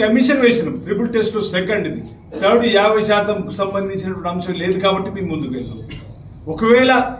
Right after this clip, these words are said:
ఈ జీవో నైన్ కంటే ముందే గవర్నర్ ఆర్డినెన్స్ ఆమోదం పొందించిన, రాష్ట్రపతి గారి ద్వారా మా చట్టం తయారీకి సంబంధించిన షెడ్యూల్ నైన్లో చేర్చిన ఇబ్బంది ఉండకపోగదనేది భారతీయ జనతా పార్టీ ప్రభుత్వం ఎందుకు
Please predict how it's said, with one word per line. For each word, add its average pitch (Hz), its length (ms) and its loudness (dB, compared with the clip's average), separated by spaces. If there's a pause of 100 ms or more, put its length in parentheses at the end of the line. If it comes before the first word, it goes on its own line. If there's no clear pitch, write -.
(200)
ఈ - 20 -4 (180)
జీవో 240 220 2 (100)
నైన్ 247 220 2
కంటే 240 180 2 (100)
ముందే 233 240 6 (520)
గవర్నర్ 208 500 0
ఆర్డినెన్స్ 214 460 0
ఆమోదం 214 420 2
పొందించిన, 233 400 0 (540)
రాష్ట్రపతి 247 440 4
గారి 247 160 4
ద్వారా 254 200 6
మా 240 60 6 (120)
చట్టం 247 320 2 (540)
తయారీకి 247 420 2
సంబంధించిన 240 440 2
షెడ్యూల్ 233 300 2
నైన్లో 233 180 2 (120)
చేర్చిన 208 280 0 (160)
ఇబ్బంది 196 260 -4
ఉండకపోగదనేది 196 680 0 (380)
భారతీయ 190 400 -2
జనతా 180 320 -4
పార్టీ 180 200 -6
ప్రభుత్వం 165 340 -8
ఎందుకు 175 160 -4